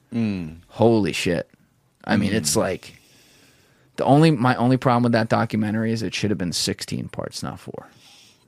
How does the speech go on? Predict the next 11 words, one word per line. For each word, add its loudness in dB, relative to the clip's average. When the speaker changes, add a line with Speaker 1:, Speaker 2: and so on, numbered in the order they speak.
Speaker 2:
It -20
was -14
that -6
fucking -8
unbelievable. -14
Speaker 1:
Wow. -10
Speaker 2:
That 4
Speaker 1:
And 0
it 2
follows 6
Interscope? 0